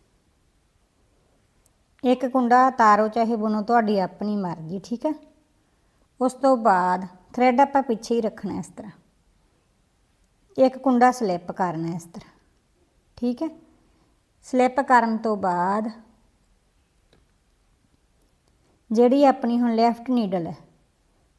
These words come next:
ਨੀਚੇ ਤੋਂ ਆਪਾਂ ਇਸ ਤਰ੍ਹਾਂ ਇੱਕ ਕੁੰਡਾ ਉਠਾਉਣਾ, ਠੀਕ ਹੈ? ਫਿਰ ਇਹਨੂੰ ਸਿੱਧਾ ਬਣਾ ਦੇਣਾ, ਦੇਖੋ ਇਸ ਤਰ੍ਹਾਂ, ਇਸ ਤਰ੍ਹਾਂ।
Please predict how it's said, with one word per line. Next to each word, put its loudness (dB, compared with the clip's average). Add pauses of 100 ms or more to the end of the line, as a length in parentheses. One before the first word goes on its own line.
(280)
ਨੀਚੇ 2
ਤੋਂ 0
ਆਪਾਂ 0
ਇਸ 0
ਤਰ੍ਹਾਂ -4
ਇੱਕ -12
ਕੁੰਡਾ -2
ਉਠਾਉਣਾ, -8
ਠੀਕ -8
ਹੈ? -4 (600)
ਫਿਰ 0
ਇਹਨੂੰ 0
ਸਿੱਧਾ 0
ਬਣਾ -2
ਦੇਣਾ, -8
ਦੇਖੋ -14
ਇਸ -14
ਤਰ੍ਹਾਂ, -20 (2000)
ਇਸ -6
ਤਰ੍ਹਾਂ। -20